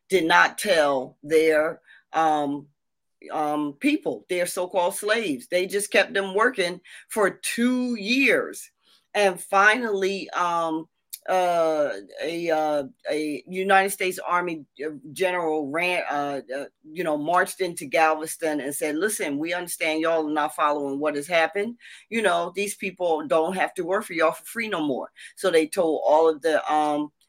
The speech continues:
you know, captured Africans, the slaves, that you are now free. And that was two years later. The general came in on June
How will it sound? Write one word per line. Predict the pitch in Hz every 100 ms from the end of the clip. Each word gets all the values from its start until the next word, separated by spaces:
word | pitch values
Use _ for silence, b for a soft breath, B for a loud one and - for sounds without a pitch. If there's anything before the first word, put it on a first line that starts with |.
| _
you | 175
know, | 165 147
captured | 196 143 - 143
Africans, | 147 147 143 151 143 139
the | 139
slaves, | - 151 147 147 143
that | 139 135
you | 147
are | 139
now | 139 131
free. | 135 - 208 220 220 - B B
And | - 156 156
that | 160 -
was | 147 156 147
two | - 180
years | 147 147 143
later. | 170 180 196 208 196
The | 160 147
general | 139 165 160 151 147
came | 180 147 151
in | 165 180
on | 165 - 147 143
June | 143 156 156 151